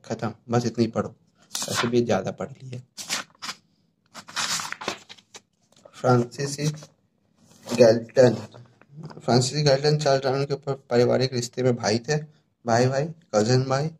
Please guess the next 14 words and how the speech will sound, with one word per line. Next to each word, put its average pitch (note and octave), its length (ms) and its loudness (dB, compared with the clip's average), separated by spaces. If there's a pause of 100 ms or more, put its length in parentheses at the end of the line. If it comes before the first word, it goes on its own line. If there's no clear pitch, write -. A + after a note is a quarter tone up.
(1000)
उन्होंने C#3 280 4 (880)
मनुष्यों D3 400 4
की F3 280 0
आनुवंशिकता D3 640 2
और D#3 100 4
उनके D3+ 400 0 (840)
विशद D#3 300 2
अध्ययन C#3 320 -4
किया। D3 240 4
उन्होंने D3 240 6
विशेष C#3 400 -6
रूप C#3+ 100 -10
से - 180 -8
अपने, C#3 320 -6